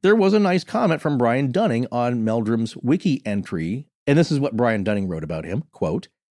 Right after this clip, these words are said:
"The work of responsible scientists like Doctor Meldrum is exactly what true skeptics should be asking the Bigfoot community for,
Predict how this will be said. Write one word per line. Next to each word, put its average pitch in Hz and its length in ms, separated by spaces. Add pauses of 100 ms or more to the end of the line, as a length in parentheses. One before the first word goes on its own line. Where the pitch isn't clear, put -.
(440)
"The 147 80
work 180 460
of 143 120
responsible 156 540
scientists 113 880 (180)
like 123 180
Doctor 120 320
Meldrum 90 460 (100)
is 151 180
exactly 165 800 (100)
what 135 160
true 160 220
skeptics 117 640 (160)
should 294 340
be 226 160
asking 151 400
the 123 80
Bigfoot 120 440
community 110 420
for, 135 480